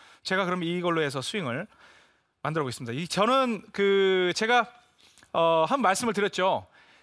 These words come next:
등대 스윙에서 이쪽 점과 이쪽 점, 백스윙에서의 이 어깨 관절 절대점, 그다음에 릴리스에서의 이 어깨 관절의 절대점을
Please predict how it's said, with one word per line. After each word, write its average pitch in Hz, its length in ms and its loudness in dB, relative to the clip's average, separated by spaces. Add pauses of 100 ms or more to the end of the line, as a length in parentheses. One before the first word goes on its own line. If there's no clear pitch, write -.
(120)
등대 247 440 2
스윙에서 185 840 0 (1400)
이쪽 202 480 -4
점과 180 680 -2 (1040)
이쪽 - 480 -8
점, 127 220 -4
백스윙에서의 214 1040 0
이 175 80 2
어깨 151 200 -2
관절 160 360 -2
절대점, 139 640 -4 (580)
그다음에 151 380 0
릴리스에서의 185 1040 0
이 165 140 0
어깨 147 360 0
관절의 147 580 -2
절대점을 151 800 -2